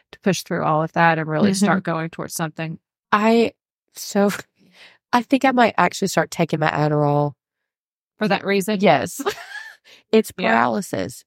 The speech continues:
Speaker 1: Yeah.
Speaker 3: A D causes,
Speaker 1: Yeah,
Speaker 3: like,
Speaker 1: exactly.
Speaker 3: paralysis. So
Speaker 1: Especially if you're, if you're, uh, if I'm faced with a whole bunch of choices and no one's
Speaker 3: Yeah.
Speaker 1: making them for me,
Speaker 3: Yeah.
Speaker 1: I freeze.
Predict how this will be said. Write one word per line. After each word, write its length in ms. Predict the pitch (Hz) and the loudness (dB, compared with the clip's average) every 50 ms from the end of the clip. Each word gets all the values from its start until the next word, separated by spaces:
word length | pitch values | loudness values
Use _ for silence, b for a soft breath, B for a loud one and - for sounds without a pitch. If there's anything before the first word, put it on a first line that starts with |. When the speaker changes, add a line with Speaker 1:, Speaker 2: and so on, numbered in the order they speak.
| _ - | _ -2
Speaker 1:
Yeah. 280 | 185 202 202 233 208 | 0 2 2 2 2
Speaker 3:
A 40 | 185 | 0
D 200 | 202 208 202 185 | 0 -2 -2 -2
causes, 480 | - - 175 160 151 147 151 139 127 226 | -2 -2 -2 -2 0 -2 -2 -4 -2 0
Speaker 1:
Yeah, 200 | 254 247 220 180 | 0 2 2 0
Speaker 3:
like, 100 | 175 - _ _ _ _ - | -2 -6 _ _ _ _ -12
Speaker 1:
exactly. 520 | 220 214 220 240 277 359 - - 180 - - | -10 -4 0 0 0 0 0 -4 -8 -4 0
Speaker 3:
paralysis. 640 | 175 160 156 143 131 127 - - - - - - _ - | 2 4 4 4 2 -2 -6 -10 -12 -12 -14 -12 _ -6
So 40 | |
Speaker 1:
Especially 440 | 233 - 143 - - - - 370 359 | -2 0 2 2 2 2 0 0 0
if 100 | 330 - 277 | 0 0 2
you're, 200 | 294 269 262 - | 2 2 2 0
if 180 | 247 240 - | -2 -4 -2
you're, 200 | 285 254 247 - - - | -2 0 0 -2 -2 -6
uh, 140 | 151 107 214 | -6 -6 -4
if 220 | 247 220 247 - - | -4 -4 0 2 4
I'm 220 | 302 349 392 359 - | 4 4 2 0 -4
faced 400 | - - 247 233 233 - - - | -2 -2 0 0 0 -2 -4 -2
with 100 | 196 196 | 0 0
a 60 | 190 | 0
whole 220 | 165 - - 240 233 | 0 0 -2 -4 -2
bunch 260 | 226 247 226 - 214 | -2 -2 -4 -4 -8
of 100 | 190 - | -12 -12
choices 760 | - - 208 208 214 214 - - 269 277 285 285 - - - _ _ _ _ _ _ _ _ _ _ - | -8 -4 -2 -2 -2 -2 -4 -4 -4 -4 -4 -6 -8 -12 -16 _ _ _ _ _ _ _ _ _ _ -2
and 220 | 220 220 208 208 | 0 0 2 2
no 120 | 202 208 214 | 2 2 2
one's 160 | 226 240 - | 2 2 0
Speaker 3:
Yeah. 120 | - - | 0 2
Speaker 1:
making 440 | 214 208 202 208 - 233 226 220 214 | 2 2 2 2 0 0 0 0 0
them 180 | 208 202 190 175 | 0 0 -2 -6
for 340 | - - 196 190 185 190 | -6 -4 -4 -2 -2 -2
me, 300 | 190 208 214 240 254 277 - | -2 -2 -2 -2 -4 -4 -6
Speaker 3:
Yeah. 360 | 175 165 156 156 156 156 - - - _ _ _ - | -6 -4 -4 -4 -4 -4 -6 -8 -12 _ _ _ 0
Speaker 1:
I 140 | 220 226 233 | 0 0 0
freeze. 680 | - - 226 226 220 190 160 165 - 175 - - - | -2 -2 0 0 0 0 -2 -4 -10 -14 -14 -16 -20